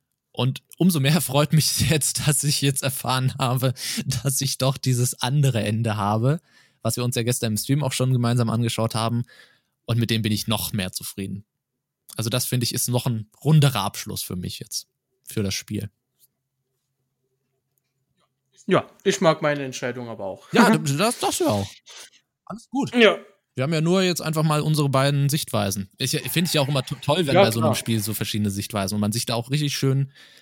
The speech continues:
Speaker 1: drüber auslassen und
Speaker 2: Das
Speaker 1: diskutieren
Speaker 2: macht das Spiel
Speaker 1: kann.
Speaker 2: auch aus.
Speaker 1: Finde ich, finde ich toll. Ähm,
Speaker 2: Das macht das Spiel auch einfach aus.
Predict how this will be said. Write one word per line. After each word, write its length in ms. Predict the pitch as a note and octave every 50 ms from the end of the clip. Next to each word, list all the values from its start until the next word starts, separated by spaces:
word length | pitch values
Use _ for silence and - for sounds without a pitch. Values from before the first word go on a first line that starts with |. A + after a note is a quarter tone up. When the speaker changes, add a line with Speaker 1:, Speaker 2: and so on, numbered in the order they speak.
| _ _ _
Speaker 1:
drüber 240 | - C3+ B2 C3 -
auslassen 420 | C#3 C3 - C#3+ C#3+ C3+ - C3+ B2+
und 80 | B2+ C3
Speaker 2:
Das 80 | C3
Speaker 1:
diskutieren 320 | - - - D3 C#3 D#3 D3+ D3
Speaker 2:
macht 100 | D3 D3
das 100 | C#3 C#3
Spiel 80 | C3+ -
Speaker 1:
kann. 160 | G#3 G3+ F#3
Speaker 2:
auch 220 | D#3 B2+ - - -
aus. 360 | B2 C3 C3 C3 B2 B2 - - - - _ -
Speaker 1:
Finde 140 | - D#3+
ich, 140 | F3+ - -
finde 140 | - D#3 D#3+
ich 80 | C#3 -
toll. 220 | E3+ D#3+ B2 F#2+ - _ _ _ _ _ _ _ _ _ _ _ _ _ _ _ _ A2+
Ähm, 320 | A2 A2+ A2+ A2 A2 - _ _
Speaker 2:
Das 180 | C3+ C3 -
macht 180 | D3+ D#3 - -
das 100 | B2+ -
Spiel 240 | - - C#3 C3+ C#3
auch 120 | B2+ -
einfach 280 | - B2+ A#2+ - A2 F#2
aus. 380 | D2 - A2+ A2+ G#2+ - -